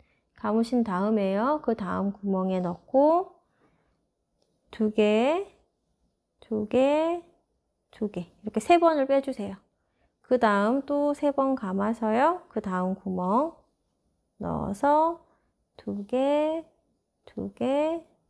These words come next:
두 개. 이렇게 빼주시고요. 그 다음 세 번 감아서 이번에는 그 옆에 모티브. 여기 말고요. 여기, 여기 이렇게 두 개 넣어줄 거예요. 넣어 들어가서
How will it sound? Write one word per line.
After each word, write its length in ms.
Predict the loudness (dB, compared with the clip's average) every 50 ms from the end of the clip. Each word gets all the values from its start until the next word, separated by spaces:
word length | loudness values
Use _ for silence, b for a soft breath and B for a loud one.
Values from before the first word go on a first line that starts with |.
| _ _ _
두 200 | -10 -10 -8 -8
개. 160 | -8 -12 -14 _ _ _ _ _ _ _ _ _ _ _ _ _ _ _ _ _ _ _ _ _ _
이렇게 240 | -8 -4 -4 -4
빼주시고요. 840 | 0 2 2 2 2 -2 -4 -4 -4 0 2 2 2 2 0 -4 -6 _ _ -4
그 140 | -4 0
다음 540 | 0 2 2 2 2 2 2 2 0 -2 -4 -2
세 180 | -2 -2 -2
번 200 | 0 0 -2 -2
감아서 600 | -2 -4 -6 -4 -2 -2 -2 -2 -2 -4 -4 -2 0
이번에는 760 | 0 2 2 2 2 2 0 0 0 0 0 0 -2 -4 -8 -2
그 160 | 0 0 0
옆에 340 | 0 -2 -6 -6 _ 0 0
모티브. 380 | 0 0 -4 -10 -14 -20 -20 _ _ _ _ b b b b b b b _ 0
여기 240 | 0 4 4 4
말고요. 800 | 4 4 2 0 0 0 2 2 4 4 4 4 2 2 0 0 0
여기, 520 | -2 -2 -2 -4 -4 -2 -2 0 0 0
여기 360 | -2 -4 -6 -10 -14 -16 -16 _ _
이렇게 240 | -8 -6 -6 -6 -8
두 160 | -6 -6 -2
개 140 | 0 0 0
넣어줄 440 | 2 0 0 -2 -2 -4 -8 -8 -6
거예요. 280 | -4 -4 -2 -2 -4 -6 -10 _
넣어 320 | _ -8 -6 -6 -6 -8 -8
들어가서 960 | -8 -6 -4 -4 -4 -4 -6 -6 -4 -2 0 2 2 4 2 2 0 -4 b